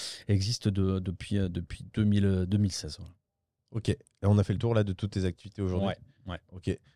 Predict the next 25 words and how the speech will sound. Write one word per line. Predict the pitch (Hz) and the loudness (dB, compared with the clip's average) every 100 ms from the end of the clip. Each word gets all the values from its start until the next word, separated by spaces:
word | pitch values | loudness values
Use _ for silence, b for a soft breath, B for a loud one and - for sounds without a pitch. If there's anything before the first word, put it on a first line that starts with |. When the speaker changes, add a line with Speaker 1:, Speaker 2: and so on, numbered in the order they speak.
| _ 110 | _ 4
Speaker 2:
t'as | |
une | 104 117 | 6 8
idée | 120 123 | 8 10
un | 156 131 | 10 8
petit | - 117 | 2 2
peu | 147 | 4
de | 127 | 6
toutes | 104 - 120 | 4 2 4
ces | 113 107 | 6 6
activités | 101 - 107 - 113 | 4 -2 -6 -2 0
mises | 110 113 113 110 | 2 2 0 0
bout | 107 110 113 | -2 4 6
à | |
bout | 107 135 | 8 6
aujourd'hui, | 131 107 104 104 127 120 | 6 6 2 2 6 8
euh, | |
entre | 101 98 110 104 101 104 | 8 8 10 12 12 12
l'activité | 101 101 101 104 - 104 110 | 12 10 10 8 6 0 4
de | 104 | 6
marchand, | 98 - - 113 117 113 | 4 2 2 6 8 8
l'activité | 110 101 - 95 98 | 8 6 2 0 0
de | |
formation, | - 92 92 90 113 120 123 B B - | 0 0 0 2 2 2 0 B B 6
l'activité | 107 - 107 98 - 107 | 4 4 0 0 4 6
de | 95 92 92 | 10 10 10